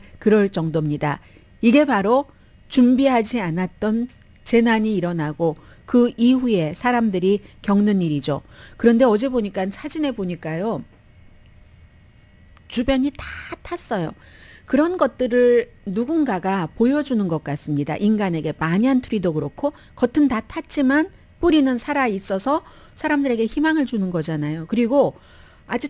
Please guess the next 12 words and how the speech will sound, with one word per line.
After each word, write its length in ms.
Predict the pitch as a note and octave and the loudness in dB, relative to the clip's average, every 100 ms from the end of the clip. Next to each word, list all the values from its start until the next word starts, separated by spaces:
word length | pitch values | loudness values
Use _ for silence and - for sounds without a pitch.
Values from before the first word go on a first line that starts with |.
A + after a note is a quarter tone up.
| - | -12
다 560 | - - D#4 D#4+ A3+ - - | -14 -8 -6 -4 -6 -10 -18
사방팔방이 960 | - - D4 D#4 D4 D#4+ D#4+ D4 C#4 D4 | -14 -4 0 0 0 -2 -2 -2 -4 -6
다 320 | - A#3 B3+ | -4 0 2
완전히 460 | G3 F#3+ A3 B3+ B3+ | 2 0 0 0 -2
타고 400 | - D#4 C#4+ C#4 | -2 -4 0 0
무너지고 1000 | G3+ G3 A#3 B3 A#3+ G#3+ G#3+ A3+ D4 A#4 - - | 2 0 0 0 0 -2 -2 2 2 0 -8 -12
흔적도 480 | - F4 F4 - C#4 | -4 0 0 0 0
없습니다. 540 | F3 - G3 F3 D#3+ | 0 -2 -2 0 -2
건물들이. 500 | - F#3+ G3 F3+ D#3 | 2 2 4 2 -2
그런데 540 | E3 C4 B3+ D4+ B3+ - - - - - | -2 0 2 2 0 -2 -14 -20 -20 0
거기 200 | A#3+ D4+ | 2 4
모퉁이에요. 920 | G3+ A#3+ - D4 C4+ A#3 A#3 C#4 | 4 2 0 2 2 2 2 0